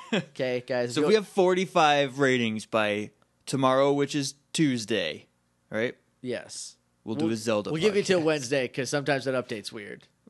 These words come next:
Speaker 2: We'll
Speaker 1: We'll do
Speaker 2: give
Speaker 1: it.
Speaker 2: you a Zelda
Speaker 1: Yeah.
Speaker 2: podcast.
Speaker 1: We're not gonna, I'm not worried about it.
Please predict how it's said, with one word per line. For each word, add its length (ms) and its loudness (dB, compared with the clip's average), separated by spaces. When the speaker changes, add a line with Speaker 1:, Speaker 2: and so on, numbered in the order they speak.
Speaker 2:
We'll 80 -10
Speaker 1:
We'll 80 -8
do 100 -2
Speaker 2:
give 140 4
Speaker 1:
it. 60 -2
Speaker 2:
you 160 2
a 60 0
Zelda 440 -6
Speaker 1:
Yeah. 200 -6
Speaker 2:
podcast. 680 -16
Speaker 1:
We're 140 -8
not 220 -10
gonna, 160 -20
I'm 160 -6
not 280 -2
worried 240 -10
about 220 -16
it. 100 -20